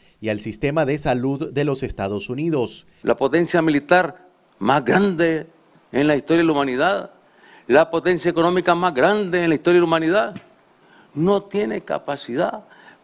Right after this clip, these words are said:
Speaker 2: para darle respuesta a sus propios ciudadanos en las grandes ciudades de los Estados Unidos.
Speaker 1: En relación a los datos del coronavirus en Nicaragua, el mandatario se mostró titubeante. Ortega dejó entrever que su prioridad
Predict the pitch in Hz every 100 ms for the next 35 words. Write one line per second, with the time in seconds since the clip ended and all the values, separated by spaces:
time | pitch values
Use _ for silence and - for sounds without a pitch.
0 | - 135 156 175 185 175 147 135 190 180
1 | 180 165 170 - 196 180 - 180 190 196
2 | 165 - _ 185 185 165 165 220 202 175
3 | 196 190 190 175 147 - - - _ _
4 | _ 139 135 123 139 131 110 120 113 107
5 | 107 - - _ _ _ _ _ _ 110
6 | 120 151 151 170 170 147 151 160 165 143
7 | 147 151 139 131 127 151 156 147 127 120
8 | 131 127 147 113 107 98 104 _ - 98
9 | 110 160 151 160 147 165 165 180 160 147
10 | - 120 107 131 131 147 135 - 95 78
11 | _ _ _ - 131 147 147 147 131 147
12 | 143 131 127 139 143 135 123 - 135 127
13 | 120 139 151